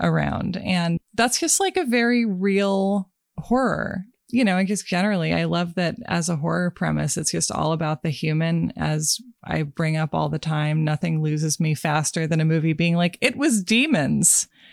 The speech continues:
And just the fact that this is one hundred percent non-supernatural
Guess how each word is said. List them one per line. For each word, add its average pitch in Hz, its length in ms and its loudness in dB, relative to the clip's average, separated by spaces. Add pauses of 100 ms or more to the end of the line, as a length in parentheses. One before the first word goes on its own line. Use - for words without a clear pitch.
(180)
And 175 400 4 (100)
just 190 220 0
the 208 80 0
fact 180 340 0
that 185 140 -4
this 185 160 0
is 175 160 -2
one 175 180 2
hundred 185 400 2
percent 175 440 0
non-supernatural 156 1400 0